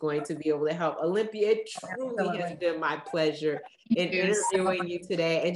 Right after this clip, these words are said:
Speaker 1: just talking about the importance of youth. I'm gonna give you the last word. Is there anything else you'd like to say to the audience today?
Speaker 2: I just really would like the opportunity to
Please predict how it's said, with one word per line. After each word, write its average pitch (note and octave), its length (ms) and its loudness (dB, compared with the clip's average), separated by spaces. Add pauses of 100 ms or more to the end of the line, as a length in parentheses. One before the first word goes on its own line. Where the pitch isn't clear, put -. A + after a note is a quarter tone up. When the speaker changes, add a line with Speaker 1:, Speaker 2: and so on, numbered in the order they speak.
Speaker 1:
just A3 180 0
talking A3 440 0
about E3+ 400 0
the F#3 100 -4
importance G#3 600 0
of D#3+ 220 -4
youth. E3 380 2 (340)
I'm A#3 180 2
gonna C#4+ 300 2
give A#3+ 100 2
you A3+ 140 0
the F#3 160 2 (100)
last D#3+ 300 0 (120)
word. C#3+ 340 2 (180)
Is F#3+ 140 -4
there G#3+ 200 6
anything B3 440 0
else G#3 240 -2
you'd F#3 160 -6 (100)
like F3 160 0
to F#3 80 -8
say E3+ 280 0
to F3 120 -6
the D#3+ 160 2 (140)
audience D3 440 -2
today? C#3 500 -6 (280)
Speaker 2:
I D#4+ 600 0 (640)
just C4 420 0 (100)
really A#3+ 300 4
would G3 160 0
like F#3+ 240 0
the F#3+ 100 -6
opportunity E3 960 -6 (200)
to F#3 640 0